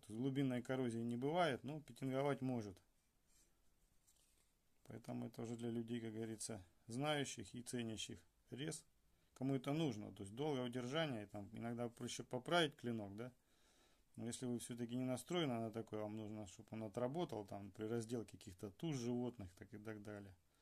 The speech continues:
то это вот советую. Но опять же, это, наверное, скорее всего, не первый нож, который должен быть у вас из таких сталей. Надо сначала понять, чего нужно, нужно ли такое.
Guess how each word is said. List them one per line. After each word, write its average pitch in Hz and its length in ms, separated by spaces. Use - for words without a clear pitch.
то 156 100
это 120 260
вот 113 280
советую. 104 580
Но 180 80
опять 160 260
же, 110 80
это, 131 160
наверное, 131 300
скорее 135 240
всего, 123 200
не 135 140
первый 113 460
нож, 160 280
который 107 400
должен 110 380
быть 104 240
у 107 60
вас 104 200
из 98 140
таких 107 320
сталей. 104 360
Надо 107 260
сначала 104 420
понять, 120 400
чего 113 280
нужно, 131 400
нужно 135 320
ли 117 140
такое. 107 500